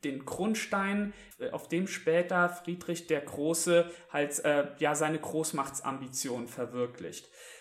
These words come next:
Und, ähm, ich finde das deswegen so passend für die Ausgabe. Wie gesagt, die Ausgabe hat das Leitthema Nationalismus.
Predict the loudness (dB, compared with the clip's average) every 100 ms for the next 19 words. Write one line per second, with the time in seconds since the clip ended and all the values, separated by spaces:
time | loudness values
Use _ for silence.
0 | -16 -4 -2 0 -2 -2 0 0 0 -4
1 | -2 -2 -2 2 2 2 -2 -2 -2 -6
2 | -6 -6 -2 0 0 -2 -2 -2 -2 0
3 | 2 0 2 2 2 -4 0 0 0 0
4 | 2 2 2 2 2 -2 -4 -2 0 0
5 | -2 -4 -4 -4 -6 -4 -4 -2 -2 -2
6 | -2 -4 -4 -6